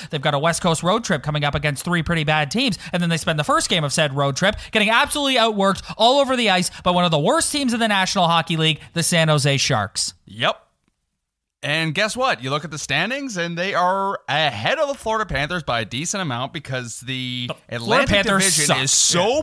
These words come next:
Speaker 2: brutal
Speaker 1: Yeah, yeah.
Speaker 2: that they can go on a spot-, yeah, they won three games in a row, but they can go on a spotty run, inconsistent run, as this year has been, in a nutshell, inconsistent, immature, inconsistent,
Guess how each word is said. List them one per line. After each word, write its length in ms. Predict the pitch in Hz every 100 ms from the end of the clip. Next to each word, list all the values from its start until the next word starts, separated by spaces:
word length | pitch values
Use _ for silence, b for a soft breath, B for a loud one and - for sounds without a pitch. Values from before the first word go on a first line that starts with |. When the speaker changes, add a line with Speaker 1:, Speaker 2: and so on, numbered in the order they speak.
| -
Speaker 2:
brutal 1040 | 156 143 165 185 247 285 165 98 110 123 _
Speaker 1:
Yeah, 340 | 143 135 107 - _
yeah. 240 | 123 110 85
Speaker 2:
that 500 | 113 156 147 151 - _ _ _ _ _
they 380 | - 110 160 262
can 220 | - 330
go 220 | 170 180 185
on 160 | 170
a 120 | 156 131
spot-, 680 | - - - - 139 160
yeah, 100 | 226
they 100 | 247
won 200 | 262 277
three 220 | 180 131 117
games 260 | 107 98
in 80 | 107
a 20 |
row, 240 | 98 90 95
but 140 | 135
they 100 | 202
can 160 | 233 226
go 160 | 190
on 140 | 190 160
a 40 |
spotty 960 | - - - 101 98 143 170 175 185 -
run, 640 | 110 110 139 165 110 101 147 _ _ _
inconsistent 880 | 131 165 156 202 180 175 185 196 180
run, 260 | 175 156 117
as 140 | 117
this 200 | 127 -
year 200 | 139 139
has 220 | 131 113
been, 420 | - 123 135 147 - _ -
in 140 | 127
a 60 | 208
nutshell, 580 | 220 - 151 110 131 -
inconsistent, 960 | 123 165 233 226 - 247 - 117 143 - _ _ _ _ _
immature, 720 | 110 147 220 - 208 185 185 -
inconsistent, 920 | 131 151 220 214 233 220 - 117 117